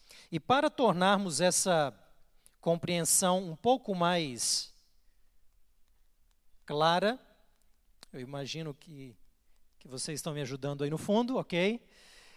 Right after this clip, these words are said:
Eu diria que a linguagem do santuário, e eu usei ali uma ilustração de uma moeda,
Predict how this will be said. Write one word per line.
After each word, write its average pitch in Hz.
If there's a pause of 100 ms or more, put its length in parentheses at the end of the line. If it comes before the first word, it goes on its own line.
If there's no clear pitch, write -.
(140)
Eu 202
diria 269
que 240
a 214
linguagem 226
do 196
santuário, 165
e 139
eu 180
usei 180
ali 185
uma 175 (480)
ilustração 190
de 170
uma 185
moeda, 170